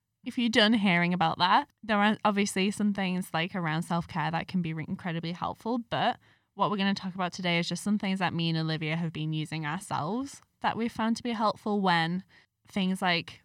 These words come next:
boundaries are feeling tiring, or things like being compassionate are feeling tiring, the things that quite often are generally helpful.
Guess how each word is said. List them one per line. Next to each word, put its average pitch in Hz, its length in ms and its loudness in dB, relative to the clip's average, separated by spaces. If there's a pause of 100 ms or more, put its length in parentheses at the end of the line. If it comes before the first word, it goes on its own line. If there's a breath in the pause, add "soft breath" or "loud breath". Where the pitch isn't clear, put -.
(120)
boundaries 160 440 -2
are 165 80 -10
feeling 175 320 -6
tiring, 180 640 -6
or 170 280 0
things 175 400 -2
like 160 220 -4
being 160 300 -4
compassionate 160 920 -4
are 170 160 -4
feeling 175 380 -6
tiring, 156 680 -4
the 175 100 -2
things 190 340 2
that 170 200 0
quite - 180 -2
often 175 460 -2 (840 loud breath)
are 190 100 0
generally 160 420 -2
helpful. 170 580 -6